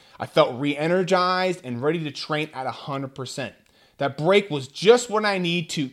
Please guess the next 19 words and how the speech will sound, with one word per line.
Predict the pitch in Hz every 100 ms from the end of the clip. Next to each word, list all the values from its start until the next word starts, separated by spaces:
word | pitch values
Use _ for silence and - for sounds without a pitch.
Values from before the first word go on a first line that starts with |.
| -
needed | 160 180
to | -
continue | - 110 - 196 214 226
the |
process | 226 - 139 156 170 -
of | 127 113 -
getting | - 156 175 165
as | 131
strong | - - 113 110 117 -
as | 113
possible. | - - - 202 226 160 131 90 - _ - - - _ _ _
The | 139
body | 240 294 320
doesn't | 202 208 214 214
get | 180 220
stronger | - 190 190
while | 143 131 156
it's | -
training, | - - 233 294 123 82